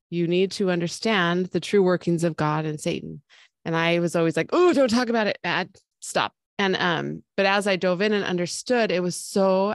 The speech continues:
ap-, actually, um, what's the word? Freeing for me to kind of takes, not take the responsibility away, but to understand that everything has its opposite and everything has its vice. And,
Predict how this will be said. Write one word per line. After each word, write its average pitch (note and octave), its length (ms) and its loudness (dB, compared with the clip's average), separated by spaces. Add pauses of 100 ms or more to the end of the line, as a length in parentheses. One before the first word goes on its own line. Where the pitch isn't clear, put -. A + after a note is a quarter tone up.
ap-, - 260 -6 (480)
actually, F#3 540 -4
um, D3 420 -8 (600)
what's - 180 -12
the E3+ 100 -10
word? D#3 400 -10
Freeing G3+ 540 0
for E3 200 -4
me D#3+ 420 -4 (800)
to G3+ 280 0
kind A3 280 -2
of F#4 140 -6
takes, - 480 -2
not A3 300 -2
take B3+ 220 -2
the A#3 80 2
responsibility G3 840 0
away, F#3 720 0 (520)
but - 140 0
to - 200 -2
understand G3 1300 0 (480)
that E3+ 80 -2
everything G#3+ 320 2
has G#3 180 0
its G3 140 -6
opposite F3 380 -4
and E3 100 -2
everything F#3 280 -2
has F3+ 220 -4
its F3+ 140 -12
vice. D#3 360 -10
And, D#3 220 -6